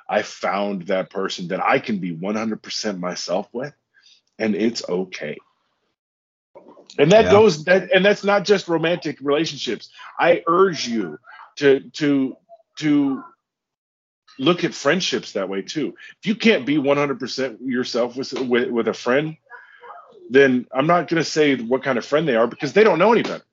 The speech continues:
Speaker 1: I'm gonna ask what kind of friend you are, honestly. And that's the truth. And that's the hard truth. If you're not being one hundred percent with the, with the people that you love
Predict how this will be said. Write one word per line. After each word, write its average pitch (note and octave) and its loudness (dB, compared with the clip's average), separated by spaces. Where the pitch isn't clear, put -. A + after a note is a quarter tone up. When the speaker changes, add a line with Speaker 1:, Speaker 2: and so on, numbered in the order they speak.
Speaker 1:
I'm D3 -2
gonna F3 2
ask D#3+ 2
what D#3+ -6
kind E3+ 0
of D3+ -4
friend E3 -4
you E3 0
are, G2 -6
honestly. D#3 0
And C#3 -4
that's E3+ -2
the D#3 -10
truth. E3+ 0
And B2+ -4
that's F3+ 0
the D3 -2
hard C#3 0
truth. C#3+ -6
If - -18
you're E3+ 0
not F#3 2
being E3 2
one E3 -4
hundred F3 -4
percent D#3 -6
with C3 -8
the, C#3 0
with C3 -2
the A2 -16
people D3+ -8
that A2+ -8
you C#3 -4
love A#2 2